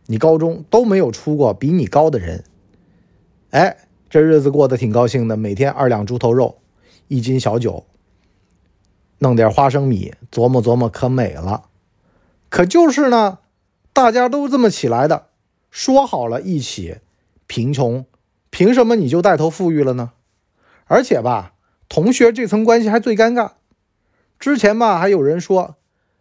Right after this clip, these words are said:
哎，袁姗姗、杨幂和张小斐同班同学，哎呦，上了社会就没良心了，不拉拔一把？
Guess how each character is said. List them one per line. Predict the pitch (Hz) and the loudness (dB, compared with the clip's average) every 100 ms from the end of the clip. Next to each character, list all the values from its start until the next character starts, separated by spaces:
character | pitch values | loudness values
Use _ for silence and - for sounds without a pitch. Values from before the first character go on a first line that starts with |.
| _ | _
哎， | - 247 _ | -4 -4 _
袁 | - 160 247 | 0 2 4
姗 | 294 311 320 | 4 0 2
姗、 | 262 320 285 - _ - | 0 0 0 -8 _ -6
杨 | 131 131 202 | 0 0 0
幂 | 311 269 120 | -2 -4 -6
和 | - - | -6 -2
张 | 208 285 | 2 2
小 | 285 269 | 2 0
斐 | 220 | 0
同 | - 143 | -4 -4
班 | 233 277 | -2 -2
同 | 220 240 | -2 0
学， | 202 220 - _ _ _ _ - | 2 2 -2 _ _ _ _ -6
哎 | 160 | 2
呦， | 165 143 135 | 4 4 2
上 | - 233 | 0 0
了 | 185 | 0
社 | 247 180 | 2 4
会 | 202 | 4
就 | 160 | 2
没 | 139 | 0
良 | 156 127 139 | 0 0 0
心 | 151 | -4
了， | 123 | -2
不 | 180 | 0
拉 | 196 208 | 2 2
拔 | 147 117 | 0 -4
一 | |
把？ | 113 - | -6 -10